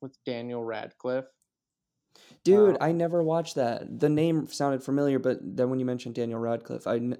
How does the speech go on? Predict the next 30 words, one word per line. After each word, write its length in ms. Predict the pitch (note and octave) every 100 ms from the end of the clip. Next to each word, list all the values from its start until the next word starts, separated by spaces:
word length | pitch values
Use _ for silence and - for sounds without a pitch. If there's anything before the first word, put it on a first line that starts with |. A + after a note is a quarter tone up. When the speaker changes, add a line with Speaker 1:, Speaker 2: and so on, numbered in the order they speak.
| -
Speaker 2:
I 100 | A#2+
know 240 | C3 C#3
the 80 | B2
movie 260 | A#2 A#2 A2+
you're 100 | A2+
talking 360 | A2+ A2+ -
about. 240 | A#2 - -
I 60 | A#2+
never 220 | A#2 A#2
Speaker 1:
Movie 200 | - A#2+
Speaker 2:
watched 140 | B2+
it, 120 | -
though. 180 | - - - _ -
Speaker 1:
movie's 420 | C3+ C3 B2 -
fantastic. 880 | - B2+ A#2+ A#2+ A#2+ A2+ - - - - _ _ _ -
Just 220 | - - -
a-, 80 | B2 C#3
Speaker 2:
Really? 240 | B2+ B2+ - - B2
Speaker 1:
absolutely 500 | A#2 B2 A#2+ A#2 A#2
fantastic. 560 | A#2 A#2 A2+ A#2 - A#2
Yeah, 160 | A#2+ A#2
you 120 | A#2
should 180 | A2+ B2
definitely 320 | B2 A#2 A#2
watch 300 | A2+ A2+ -
it. 160 | A#2 A2 _ _ _ _ _ -
Um, 240 | C3+ C3
it's 140 | B2+ B2+
very, 680 | B2+ A#2+ C3 C#3+ D#3 D3+ C#3
uh, 400 | B2 A#2 A2